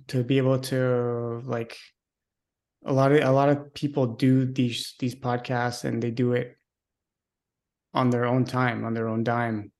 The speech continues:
And, uh, there's costs associated with it. Um, yeah, you don't always get the big sponsors, at least right away, um, for your shows. Um,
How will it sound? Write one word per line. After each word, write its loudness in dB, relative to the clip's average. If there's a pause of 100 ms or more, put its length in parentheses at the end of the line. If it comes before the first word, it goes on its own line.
(120)
And, -4
uh, -2
there's -6
costs -6
associated -4
with -6
it. -8 (520)
Um, -4 (480)
yeah, 4
you 6
don't 8
always 4
get 0 (1400)
the 0
big 2
sponsors, 0
at 0
least -4
right 0
away, -2
um, -4
for -4
your -2
shows. -2
Um, -4